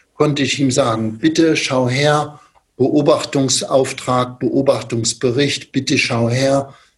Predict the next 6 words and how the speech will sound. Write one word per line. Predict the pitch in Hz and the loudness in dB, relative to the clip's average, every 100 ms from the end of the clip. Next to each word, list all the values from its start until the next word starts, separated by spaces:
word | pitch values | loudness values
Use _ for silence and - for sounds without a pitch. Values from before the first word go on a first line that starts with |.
| - | -6
Zersetzungsmaßnahmen, | - 120 147 143 143 127 - 127 127 120 135 123 120 120 117 117 - _ _ | -2 2 2 0 0 0 0 0 0 0 0 2 2 2 0 -4 -12 _ _
das | 135 127 - | -2 0 0
und | 113 113 | 0 2
das.“ | 120 120 - - _ - | 0 -2 -4 -12 _ -2
Und | 139 | -2
er, | 139 165 170 | 2 2 0